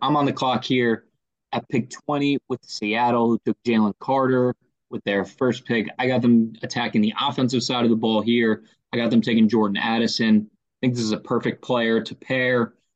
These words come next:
with D K Metcalf and Tyler Lockett. Can play in the slot, can play outside. I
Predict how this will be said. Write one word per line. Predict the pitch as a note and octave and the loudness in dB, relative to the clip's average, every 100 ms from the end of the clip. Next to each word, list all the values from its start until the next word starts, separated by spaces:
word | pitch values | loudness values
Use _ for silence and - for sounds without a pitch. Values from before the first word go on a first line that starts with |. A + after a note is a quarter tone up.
| - | -8
with | A2 | -4
D | C3+ | -2
K | A#2 A#2 | 0 2
Metcalf | A#2 A2+ A#2+ A2+ G#2+ | 2 2 -2 -2 -2
and | G#2 | -4
Tyler | A2 G2+ F#2+ | -2 -2 -2
Lockett. | G2 G#2+ G#2+ A2 G#2+ | 0 -2 -2 -4 -6
Can | A#2 | -6
play | G#2+ C3 B2+ | -2 0 2
in | |
the | A#2+ | 0
slot, | B2 A#2+ A2+ - | 0 -2 -2 -4
can | A2 | -4
play | B2 A2+ | -2 0
outside. | A2 G#2+ A#2+ G#2+ G#2+ | 0 -2 -2 0 0
I | G#2 _ _ _ _ | -4 _ _ _ _